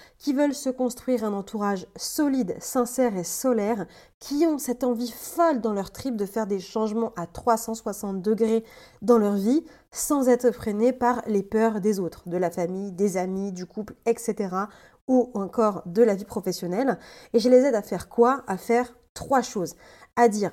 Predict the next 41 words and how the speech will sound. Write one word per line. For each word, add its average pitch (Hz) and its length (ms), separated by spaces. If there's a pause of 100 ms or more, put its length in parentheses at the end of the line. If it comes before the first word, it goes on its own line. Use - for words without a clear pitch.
(100)
oui 285 240
avec 269 240
plaisir 254 440
et 190 80
non 220 160
fous-moi 240 280
la 226 140
paix 247 160
quand 202 240
elles 185 80
le 160 120
pensent 247 340
vraiment, 262 320 (500)
à 277 140
oser 277 220
verbaliser 247 720
les 185 180
non-dits 254 580
pour - 240
plus 240 240
de 190 80
puissance 247 720
et - 20
d'authenticité 196 680
dans 190 120
leur 165 280
quotidien, 214 540 (400)
à 262 140
s'affirmer 226 680 (120)
et 359 280
à 277 120
s'imposer 262 600
quand 208 200
c'est 294 160
nécessaire, 254 600 (440)
tout 285 100
ça 262 280
en 240 100
cultivant 220 640
avec 190 340
elles 202 200